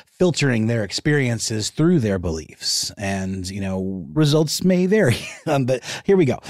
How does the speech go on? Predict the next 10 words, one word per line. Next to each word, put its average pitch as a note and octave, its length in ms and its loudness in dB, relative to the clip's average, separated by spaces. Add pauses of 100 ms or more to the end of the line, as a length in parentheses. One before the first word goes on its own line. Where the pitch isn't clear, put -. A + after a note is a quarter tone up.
(160)
Uh, A2+ 140 0
this D#3+ 180 2
comes D#3+ 400 2
to D3 220 4
us B2+ 240 2
from A#2 340 0
Leslie, A2+ 880 2
somewhere C#3+ 640 2
in G#2+ 220 -2
Texas. - 640 -4